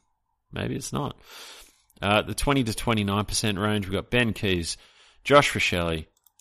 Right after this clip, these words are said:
Jared Lyons, Zach Bailey, Zorko, Ed Curnow, the superior Curnow, uh, Doherty, Crisp,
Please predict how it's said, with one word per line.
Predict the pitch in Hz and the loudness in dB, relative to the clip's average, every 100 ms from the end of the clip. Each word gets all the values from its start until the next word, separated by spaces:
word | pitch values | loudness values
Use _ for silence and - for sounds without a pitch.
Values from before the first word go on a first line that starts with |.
| - | -6
Jared | 117 117 101 | 4 4 4
Lyons, | 95 92 90 | 2 0 2
Zach | 110 107 | 2 2
Bailey, | 95 90 85 82 - _ - | 0 0 -2 -4 -12 _ -10
Zorko, | 90 113 110 117 104 104 92 | 0 4 4 6 6 6 6
Ed | 117 101 | 4 2
Curnow, | - 95 95 95 92 92 - - - - - - - | -2 0 0 0 -2 -6 -10 -20 -20 -20 -20 -20 -6
the | 98 | -4
superior | - - 98 90 | 0 0 2 0
Curnow, | 82 98 101 101 98 92 | 0 0 2 2 0 -2
uh, | - 92 90 - | -2 0 0 2
Doherty, | 110 117 120 113 110 | 4 4 4 4 2
Crisp, | - - 117 110 - | -2 -2 2 2 0